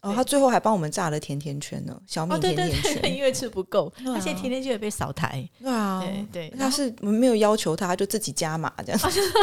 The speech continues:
Speaker 2: <laughs>
Speaker 1: 好喜欢煮菜哦，
Speaker 2: 他可能看到我们有饥渴的样子嘛。
Speaker 1: 这个人。对，对，对，对，而且他的空间也很可爱，空间其实是他家，所以是真正的私厨。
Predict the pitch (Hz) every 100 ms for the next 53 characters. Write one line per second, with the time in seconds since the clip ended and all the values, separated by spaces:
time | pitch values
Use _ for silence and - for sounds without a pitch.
0 | 370 339 339 302 339 269 - - 254 -
1 | 170 196 170 139 185 151 320 320 247 262
2 | 320 247 214 214 196 180 202 214 139 156
3 | 165 277 269 262 233 208 185 285 320 339
4 | 294 - 330 320 294 180 170 143 170 214
5 | 294 330 190 180 202 185 - 170 160 175
6 | 214 202 208 202 220 220 165 165 165 160
7 | - -